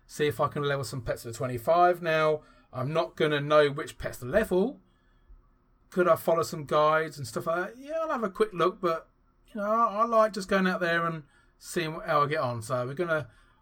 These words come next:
we're gonna do some pet battles and see what pets I can get to level twenty-five and see if I can sell them that way, see if I can make some more money, get some more decent sales. So that's my plan on E U. So that's what I'm gonna be doing. Hopefully we can talk about that in a couple of weeks' time and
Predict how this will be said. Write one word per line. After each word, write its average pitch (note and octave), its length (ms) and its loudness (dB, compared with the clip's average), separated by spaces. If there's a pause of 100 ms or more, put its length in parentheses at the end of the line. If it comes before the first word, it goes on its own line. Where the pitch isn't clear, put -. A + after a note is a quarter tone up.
(120)
we're D3 80 -6
gonna D3+ 200 -2
do D3 200 -2
some B2+ 200 -8
pet A2+ 240 -8
battles B2+ 520 -6
and B2 200 -10
see B2 360 -8
what C3 340 -10
pets - 260 -10
I B2+ 60 -6
can A#2 80 -4
get A#2 140 -12
to A#2+ 80 -12
level A#2+ 180 -8
twenty-five A#2+ 480 -8
and A#2+ 100 -10
see B2+ 200 -8
if A2+ 120 -10
I B2 60 -4
can A2+ 140 -10
sell A#2 340 -6
them A#2 200 -10
that B2+ 200 -8
way, B2+ 160 -10
see D3 140 -10
if B2 160 -10
I A#2+ 40 -10
can B2+ 160 -10
make B2 160 -14
some A#2+ 140 -12
more B2 180 -12
money, A#2+ 380 -16 (320)
get A#2 100 -14
some C3 140 -10
more C3 180 -6
decent A#2 440 -12
sales. A#2+ 540 -16 (520)
So C#3+ 320 0 (1120)
that's - 140 -12
my E3 100 6
plan C#3+ 280 4
on C#3+ 120 -2
E C3+ 60 -2
U. C#3+ 320 -2 (840)
So C3+ 280 0
that's E3 200 4
what F3+ 100 -2
I'm D3 80 -2
gonna D3+ 100 -6
be C#3 80 -10
doing. D3 300 0
Hopefully D3 440 -4
we C#3 160 -6
can D3 160 -10
talk - 260 -6
about C#3 360 -8
that C3+ 260 -4
in C#3 160 -6
a B2+ 60 -4
couple C#3+ 260 -6
of C#3 60 -4
weeks' C#3+ 180 -8
time C#3 300 -6
and C3 140 -8